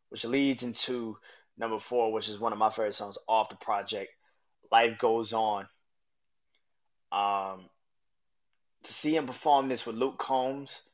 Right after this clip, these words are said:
at the, uh, C M As, or was it, yeah, A M C, A C M Awards, one of the two,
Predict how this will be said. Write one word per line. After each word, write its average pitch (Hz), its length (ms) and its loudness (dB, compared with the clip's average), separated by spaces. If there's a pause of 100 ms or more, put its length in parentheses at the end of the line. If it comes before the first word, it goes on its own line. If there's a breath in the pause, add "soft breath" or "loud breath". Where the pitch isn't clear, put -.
(580)
at 107 220 2
the, 123 100 4
uh, 104 720 0
C - 440 -4
M 123 100 2
As, 143 400 4 (400)
or 107 100 -2
was 120 220 4
it, 120 140 -4 (1120)
yeah, 131 180 4 (760)
A 143 160 4
M 139 100 2
C, 165 420 -4
A 123 200 -2
C 139 260 -4
M 151 220 -6 (440)
Awards, 156 380 4
one 196 180 8
of 156 60 6
the 123 80 4
two, 107 260 -8